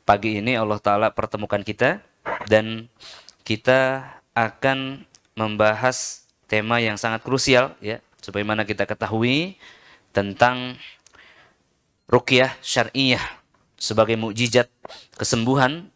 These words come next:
untuk jiwa raga manusia. Dan spesial lagi hari ini, ini adalah event istimewa,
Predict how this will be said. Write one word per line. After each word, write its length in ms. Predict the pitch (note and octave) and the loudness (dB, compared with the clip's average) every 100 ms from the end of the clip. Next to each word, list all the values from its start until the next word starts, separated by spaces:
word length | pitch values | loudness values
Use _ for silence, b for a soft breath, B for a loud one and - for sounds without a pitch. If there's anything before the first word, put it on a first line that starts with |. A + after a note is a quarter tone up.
| - | -8
untuk 480 | A2 - B2 A#2+ - _ | -8 -2 0 0 -6 _
jiwa 320 | G2+ A2 G#2 G#2 | -4 0 2 2
raga 480 | G2+ G2 G#2 G#2 - | 0 -2 -4 -4 -6
manusia. 560 | F#2+ F#2 - F2 F#2 - - _ _ _ B | -10 -10 -10 -10 -10 -12 -20 _ _ _ B
Dan 480 | B A2+ A#2+ A#2 A#2 _ b b b | B 4 4 -2 -14 _ b b b
spesial 480 | - D3+ D3 E3+ D#3+ | 0 0 2 4 4
lagi 160 | D#3 D#3+ | 4 2
hari 320 | D3 C#3+ D3 | 2 2 -2
ini, 160 | G#3 A#3+ b b b b _ _ _ | -6 -12 b b b b _ _ _
ini 160 | - B2 | -2 0
adalah 480 | A#2 A2 A#2 A#2 - - | 2 4 2 0 -12 -10
event 640 | A2 - C#3 C#3 C#3+ - _ _ | -4 0 0 0 -8 -16 _ _
istimewa, 720 | A2 - B2 A#2 A2+ B2+ C#3+ | -4 0 0 2 4 4 2